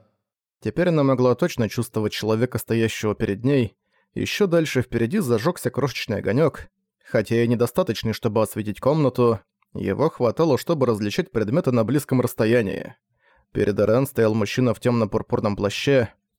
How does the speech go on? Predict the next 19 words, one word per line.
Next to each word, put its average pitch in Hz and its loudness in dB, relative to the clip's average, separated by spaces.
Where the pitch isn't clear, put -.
Что - -4
касается 151 0
того, 123 0
кто 143 -4
держал 123 2
приближающееся 113 -2
пламя, 131 2
когда 160 0
фигура 170 0
подошла 120 0
достаточно 127 0
близко, 127 0
чтобы 113 0
стать 123 0
смутно 127 0
различимой, 107 0
Ирен 131 2
была 127 4
шокирована. 110 0